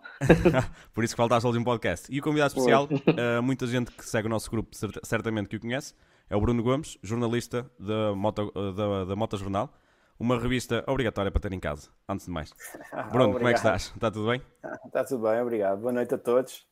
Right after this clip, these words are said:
Speaker 3: eh, a vocês os dois, mais a todos os outros que nos seguem. Ahm,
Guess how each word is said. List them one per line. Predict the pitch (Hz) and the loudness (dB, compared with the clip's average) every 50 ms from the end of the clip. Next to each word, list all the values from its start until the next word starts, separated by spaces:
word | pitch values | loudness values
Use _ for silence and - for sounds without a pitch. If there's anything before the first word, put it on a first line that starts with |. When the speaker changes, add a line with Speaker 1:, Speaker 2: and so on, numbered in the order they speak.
| _ - | _ -6
Speaker 3:
eh, | - 104 104 104 104 104 101 101 98 98 98 98 104 | 0 2 2 4 4 2 2 0 0 0 0 0 0
a | 110 | 0
vocês | 107 113 110 - 120 117 113 | 0 -2 -2 -2 -4 -4 -4
os | 113 110 | -4 0
dois, | 110 120 139 147 127 | 2 2 2 2 2
mais | 120 113 110 113 113 107 - - 113 | 0 0 0 0 -2 -4 -4 -2 -2
a | 110 104 | -2 0
todos | - 120 113 110 107 | 0 -2 -2 -2 -2
os | 110 | -4
outros | 117 107 - - | -4 -4 -4 -6
que | - 123 | -6 -6
nos | 110 - | -6 -4
seguem. | - 120 117 127 131 143 175 151 _ _ _ _ _ _ _ _ _ _ - | -2 0 2 2 0 -2 -6 -10 _ _ _ _ _ _ _ _ _ _ -4
Ahm, | - 113 110 110 107 107 107 104 101 104 104 104 104 104 104 104 104 104 101 101 101 - 62 64 - | 0 4 4 6 6 6 6 6 4 2 0 -2 -6 -6 -8 -8 -10 -10 -12 -14 -14 -16 -16 -18 -20